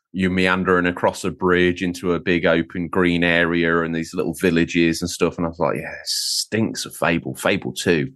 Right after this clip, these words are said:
Really reeks of this." Um, and then from the sort of combo and battle point of view, holding down the right trigger and,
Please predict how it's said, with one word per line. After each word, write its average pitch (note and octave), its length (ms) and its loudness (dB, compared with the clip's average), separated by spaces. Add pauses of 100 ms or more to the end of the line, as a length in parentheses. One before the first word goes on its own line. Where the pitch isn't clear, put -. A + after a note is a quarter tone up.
(340)
Really F#2 280 0
reeks G2 400 -2
of G#1 80 -4
this." - 320 -6 (640)
Um, F#2+ 600 2 (200)
and A2+ 160 2
then B2+ 160 4
from A#2+ 240 0
the A2 180 2
sort A#2 220 -4
of F#2+ 60 -8
combo B2 400 0
and F#2 140 -4
battle F#2+ 320 0
point F2+ 300 -8
of - 100 -14
view, D#2 260 -2 (920)
holding A#2+ 400 2
down G#2 360 2
the F#2 340 0
right G#2 240 2
trigger F#2+ 440 0
and, E2+ 180 -4